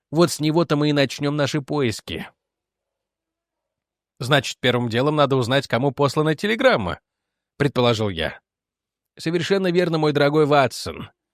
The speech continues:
Эта глубокая мысль и мне пришла в голову. Но разве вам не известно, что если мы явимся на почту и потребуем корешок от телеграммы, то служащие едва ли пойдут нам навстречу?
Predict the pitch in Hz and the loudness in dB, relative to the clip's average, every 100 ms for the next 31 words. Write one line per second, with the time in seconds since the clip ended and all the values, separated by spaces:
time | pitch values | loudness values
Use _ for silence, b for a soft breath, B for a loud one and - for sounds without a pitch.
0 | _ _ _ 170 170 170 147 156 160 139 | _ _ _ 0 0 0 0 0 0 0
1 | 147 160 165 147 147 143 143 156 139 139 | 0 0 -2 -2 -2 -4 -2 -2 -2 -2
2 | 160 143 127 110 95 80 78 - _ _ | 0 0 0 -4 -4 -6 -10 -12 _ _
3 | _ _ _ _ - 151 160 160 151 160 | _ _ _ _ -2 2 4 4 2 2
4 | 160 165 165 143 185 160 143 - 156 151 | 2 2 0 2 0 0 -2 -2 -2 -2
5 | 151 147 151 151 156 - 151 147 185 - | -2 0 2 2 0 0 0 2 0 0
6 | 156 135 135 156 151 151 143 156 147 160 | -2 0 0 0 0 0 2 0 0 0
7 | 156 - 156 151 185 127 85 - _ _ | 0 0 -2 2 2 2 -4 -10 _ _
8 | _ 196 185 208 175 - 180 170 156 196 | _ 0 2 0 0 0 -2 0 2 2
9 | 180 175 180 - 185 190 180 - 127 104 | 2 2 2 0 0 2 0 0 -2 -2
10 | - 76 | -6 -12